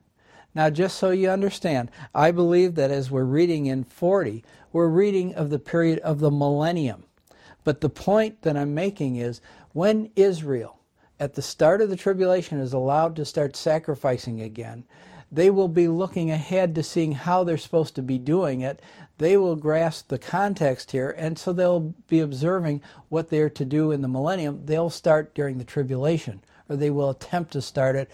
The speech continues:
and they'll be able to do it for three and a half years till the Antichrist stops it.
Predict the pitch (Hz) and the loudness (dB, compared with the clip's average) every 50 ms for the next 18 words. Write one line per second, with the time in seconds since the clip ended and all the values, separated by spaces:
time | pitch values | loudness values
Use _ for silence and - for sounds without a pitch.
0 | - - 151 - 185 170 165 156 147 139 151 151 151 143 143 135 127 123 135 151 | -18 -20 -14 -6 -2 0 0 0 2 2 2 2 2 2 0 -2 -2 -2 0 0
1 | 147 131 - - - 127 - - 131 131 127 120 117 117 123 127 117 117 - 139 | 0 0 -2 -6 -10 -10 -10 -6 -6 -4 -4 -4 -4 -4 -4 -4 -4 -6 -6 -4
2 | 135 143 131 120 110 - - 143 131 123 127 - - 139 147 139 - 131 120 113 | -2 -2 -2 -4 -6 -6 -6 -4 -4 -4 -6 -6 -2 -2 -2 -2 -2 -4 -6 -6
3 | - 120 107 107 - - - - - - 123 117 117 113 - - - - | -6 -8 -10 -10 -10 -12 -14 -12 -8 -6 -6 -6 -6 -10 -12 -16 -20 -20